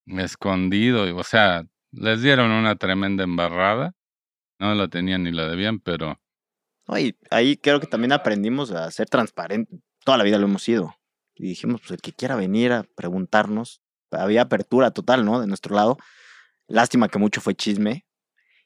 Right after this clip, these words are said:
Speaker 2: y que mucha gente se quedó con el chisme. Gente que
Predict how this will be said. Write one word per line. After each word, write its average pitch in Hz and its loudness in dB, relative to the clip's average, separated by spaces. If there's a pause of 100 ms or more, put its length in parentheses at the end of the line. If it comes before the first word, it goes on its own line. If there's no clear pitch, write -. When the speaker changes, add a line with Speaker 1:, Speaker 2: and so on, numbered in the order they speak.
(140)
Speaker 2:
y 113 -4
que - 2
mucha 131 4
gente 123 2
se 117 -2
quedó 98 0
con 110 4
el 90 -2
chisme. 127 -2 (460)
Gente 208 0
que 196 -2